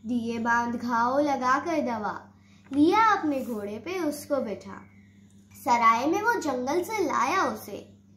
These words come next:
यहाँ कुछ खिलाया पिलाया उसे। सरायदार से दूसरे दिन कहा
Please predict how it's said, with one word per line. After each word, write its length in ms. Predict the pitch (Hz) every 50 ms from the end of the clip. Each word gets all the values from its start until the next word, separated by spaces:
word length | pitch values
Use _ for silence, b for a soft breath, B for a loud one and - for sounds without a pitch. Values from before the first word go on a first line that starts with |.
| _ _ -
यहाँ 360 | 262 226 220 220 208 220 240
कुछ 260 | - 403 427 - -
खिलाया 500 | - 262 247 220 208 196 190 196 220 320
पिलाया 680 | 427 - - - 320 285 262 214 196 190 208 269 311 285
उसे। 540 | 233 214 190 - - - - - - - - - B B B B B B - -
सरायदार 760 | 269 247 233 220 208 220 254 302 302 370 370 381 392 392 392
से 220 | - 466 466 403
दूसरे 400 | 427 415 403 - - 453 453 381 320
दिन 180 | 349 311 285
कहा 380 | 262 - 233 208 214 214 190